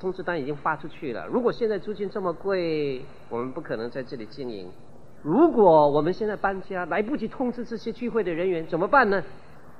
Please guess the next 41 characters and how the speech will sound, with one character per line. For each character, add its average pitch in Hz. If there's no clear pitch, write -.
所 156
以 -
他 156
就 160
去 143
跑 120
去 -
找 107
他 139
的 131
经 139
理。 110
你 -
看 175
他 170
讲 131
话 135
多 147
有 123
技 120
巧， 98
他 131
说 117
：“经 240
理 202
先 202
生， 180
如 185
果 233
我 160
是 139
你 143
的 135
话， 151
我 123
会 180
做 180
同 135
样 151
的 123
事。” 123